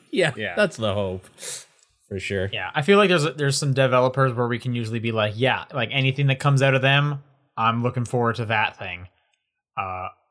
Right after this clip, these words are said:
Speaker 3: I know personally, I think of, like, Naughty Dog. Like, you just know it's gonna be good.
Speaker 1: Yeah.
Speaker 2: Yeah, that's pretty, that's pretty
Speaker 3: Uh,
Speaker 2: safe.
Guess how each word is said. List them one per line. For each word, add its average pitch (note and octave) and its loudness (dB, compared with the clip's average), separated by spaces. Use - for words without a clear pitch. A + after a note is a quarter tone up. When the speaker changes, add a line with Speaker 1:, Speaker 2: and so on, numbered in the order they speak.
Speaker 3:
I B2 -2
know A#2+ 0
personally, A#2 -2
I A2 2
think A#2 -4
of, A2+ -4
like, G2+ 0
Naughty A#2 2
Dog. B2+ 4
Like, A#2+ -6
you B2 0
just B2 0
know G#2 -4
it's G2+ -8
gonna G#2+ -6
be G#2 -4
good. A2 0
Speaker 1:
Yeah. A2 2
Speaker 2:
Yeah, G2+ -2
that's G#2+ -10
pretty, G2+ -12
that's C3 -2
pretty G2 -10
Speaker 3:
Uh, - -10
Speaker 2:
safe. F#2 -12